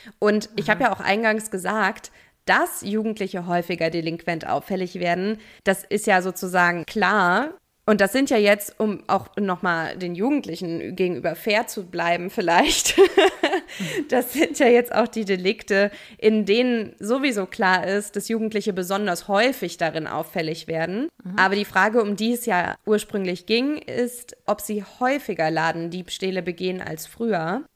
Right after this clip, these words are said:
Speaker 1: Und den Hellfeld-Daten zufolge ist der Trend beim jugendlichen Ladendiebstahl seit den späten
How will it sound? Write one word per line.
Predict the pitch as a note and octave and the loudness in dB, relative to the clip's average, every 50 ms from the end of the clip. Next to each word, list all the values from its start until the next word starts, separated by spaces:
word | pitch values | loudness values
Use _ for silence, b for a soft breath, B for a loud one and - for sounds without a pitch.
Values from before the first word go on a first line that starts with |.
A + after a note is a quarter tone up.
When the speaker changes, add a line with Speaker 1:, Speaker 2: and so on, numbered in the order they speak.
| _ _ | _ _
Speaker 1:
Und | A3+ G#3+ | -4 -2
den | G#3+ G3+ G#3 | -2 -2 0
Hellfeld-Daten | G#3 G#3+ G#3 C4 D4+ - - G#3 F3+ F3 - E3+ E3+ E3 D#3+ - F3 | 2 4 4 2 2 2 0 0 0 0 0 0 0 0 0 -4 -10
zufolge | E3+ - E3+ D#3+ - F3 F3 E3+ E3+ E3+ F#3 G#3 B3+ E4 - B B B B B B B | -10 -10 -14 -12 -8 -6 -4 -4 -4 -2 -2 -2 -2 -2 -4 B B B B B B B
ist | - B3+ B3+ - | -2 -2 0 2
der | C#4 B3 A#3+ | 0 0 0
Trend | - - A#3+ A#3+ C4+ C4 - | 0 0 0 0 0 -2 -2
beim | - G#3 G#3 G#3+ G#3 | 0 0 0 0 0
jugendlichen | F#3 A3 A#3+ C#4+ C4+ C4 - G#3+ F#3+ G3 F#3+ | -2 -2 -2 -2 -2 -2 -2 -4 -4 -2 0
Ladendiebstahl | F#3+ F3 F3 G3+ A#3 B3 A#3 F#3+ G3+ F#3+ - - - G3 F#3 F#3 F#3+ F#3 | 2 2 2 2 2 -2 -2 -2 -6 -6 -8 -4 -2 2 2 4 4 2
seit | F#3 - F#3+ F3+ F#3 - | 2 2 2 2 2 2
den | F#3+ G3+ | -2 -6
späten | - - A3 G#3+ A3 A3 A#3 G#3 | -4 0 0 0 0 0 -4 -6